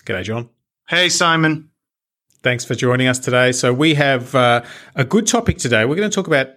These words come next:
Speaker 1: um, A W S Answers and A W S solutions in specific.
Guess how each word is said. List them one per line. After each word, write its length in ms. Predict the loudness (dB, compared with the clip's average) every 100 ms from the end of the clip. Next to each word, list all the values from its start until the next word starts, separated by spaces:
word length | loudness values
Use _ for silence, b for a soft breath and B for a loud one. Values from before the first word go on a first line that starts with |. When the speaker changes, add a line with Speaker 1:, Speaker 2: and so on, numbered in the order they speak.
| -2
Speaker 1:
um, 280 | 0 0 0
A 100 | 0
W 220 | 2 2
S 320 | 0 0 -4 -8 -4
Answers 560 | -2 0 0 -2 -4
and 260 | -4 -6 -2
A 120 | 0
W 120 | 2 2
S 100 | 0
solutions 760 | 0 2 2 2 0 -2 -4 -4
in 600 | 0 0 0 -2 -6 -12 _ _ _ _
specific. 680 | -10 -4 0 0 -2 -6 -12